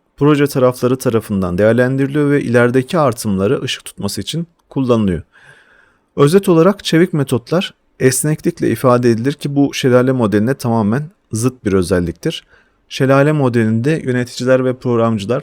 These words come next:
tüm yazılım geliştirme görevinin iyi tanımlanmış olan kıs-, e, kısımlarını sıkı bir şekilde yerine getirirken bireysel ofislerde çalışmakta.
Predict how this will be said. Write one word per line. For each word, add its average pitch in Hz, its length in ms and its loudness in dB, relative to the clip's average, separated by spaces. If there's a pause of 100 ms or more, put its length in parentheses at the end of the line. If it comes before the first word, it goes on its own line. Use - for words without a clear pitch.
tüm 139 200 -4
yazılım 120 320 -2
geliştirme 117 480 -4
görevinin 110 560 0 (480)
iyi 143 140 0
tanımlanmış 107 600 -2
olan 85 260 -6 (100)
kıs-, - 420 -4
e, 95 40 0
kısımlarını 117 800 -2 (360)
sıkı - 340 -4
bir 139 40 -4
şekilde 110 340 -4
yerine 104 260 0
getirirken 151 680 -6 (720)
bireysel 135 380 2
ofislerde 98 540 -2
çalışmakta. 143 840 -6